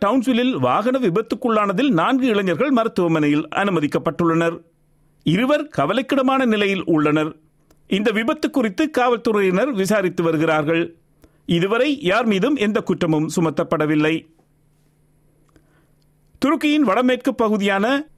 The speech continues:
கெப்சலில் இயங்கும் Procter அண்ட் கேம்பிள் தொழிற்சாலையில் வேலை செய்யும் ஏழு பேரை அடையாளம் தெரியாத நபர் ஒருவர் பிணை கைதிகளாக பிடித்து வைத்துள்ளார்.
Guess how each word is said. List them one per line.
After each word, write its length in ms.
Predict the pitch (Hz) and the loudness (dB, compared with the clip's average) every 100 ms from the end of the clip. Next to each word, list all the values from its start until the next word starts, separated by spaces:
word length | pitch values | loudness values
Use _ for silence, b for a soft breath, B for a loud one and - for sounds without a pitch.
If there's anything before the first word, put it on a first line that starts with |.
| - 113 | -8 -2
கெப்சலில் 580 | 139 247 262 262 262 277 | -2 0 0 0 0 0
இயங்கும் 460 | 170 190 175 277 320 - _ - | 0 0 0 -2 -2 -10 _ -4
Procter 320 | 226 226 277 | -4 0 0
அண்ட் 280 | 247 202 147 | 0 0 0
கேம்பிள் 320 | 175 208 247 | 0 0 -2
தொழிற்சாலையில் 640 | 185 208 - 233 214 269 | -2 -2 0 0 2 0
வேலை 260 | 202 185 254 | 0 0 0
செய்யும் 320 | 240 220 214 | 0 0 -2
ஏழு 320 | - 165 269 277 | 0 2 2 2
பேரை 360 | 220 233 269 - | 2 0 -2 -4
அடையாளம் 500 | 117 127 214 262 269 | -2 0 0 0 0
தெரியாத 360 | 254 247 226 | 0 2 2
நபர் 240 | 180 185 214 | 0 0 0
ஒருவர் 380 | 190 208 - | 2 0 -2
பிணை 340 | - 185 254 - | -4 -2 -2 -2
கைதிகளாக 840 | 220 214 196 202 180 226 285 - | -4 0 0 0 0 0 -2 -2
பிடித்து 360 | - 247 190 175 | -4 -2 -2 -2
வைத்துள்ளார். 500 | 151 160 156 156 156 | -2 0 2 2 0